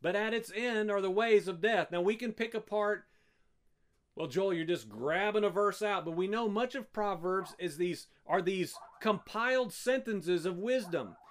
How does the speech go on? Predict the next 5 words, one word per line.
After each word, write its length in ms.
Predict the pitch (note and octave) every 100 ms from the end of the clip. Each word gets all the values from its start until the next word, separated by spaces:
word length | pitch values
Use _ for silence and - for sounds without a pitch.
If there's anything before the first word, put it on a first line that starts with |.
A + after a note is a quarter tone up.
| - F#3+
these 200 | A#3 -
compiled 640 | A3 G#3 A3 B3 B3+ G3+
sentences 840 | - A#3 C4+ B3+ A#3 F3+ G3 E3+
and 160 | F3+ E3
lines 800 | E3+ G3+ B3 A#3 F3+ F3+ G#3